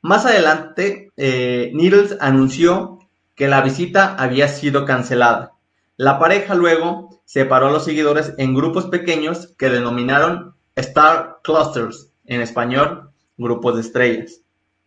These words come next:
Entre mil novecientos setenta y seis y mil novecientos setenta y nueve,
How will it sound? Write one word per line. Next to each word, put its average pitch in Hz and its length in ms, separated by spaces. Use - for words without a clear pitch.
Entre 156 600
mil 202 180
novecientos 202 420
setenta 165 340
y 156 80
seis 165 420
y 135 140
mil 160 180
novecientos 170 420
setenta 156 340
y 160 60
nueve, 151 480